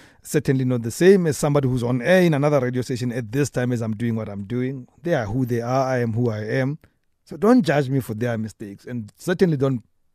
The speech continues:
crucify them for my mistakes. I've never understood these blanket accusations. That's my open line.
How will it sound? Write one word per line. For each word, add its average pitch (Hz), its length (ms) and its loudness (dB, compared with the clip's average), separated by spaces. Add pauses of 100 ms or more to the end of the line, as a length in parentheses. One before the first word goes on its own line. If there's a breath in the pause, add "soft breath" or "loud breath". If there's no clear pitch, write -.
(200)
crucify 123 520 -2
them 98 180 -12
for 107 160 -12
my 147 260 2
mistakes. 101 560 -6 (440)
I've - 260 -12
never 147 220 2
understood 117 540 -4
these 113 160 -6
blanket 110 560 -6
accusations. 104 760 -10 (1700 soft breath)
That's 147 200 4
my 123 360 0 (200)
open 120 320 0
line. 90 240 -12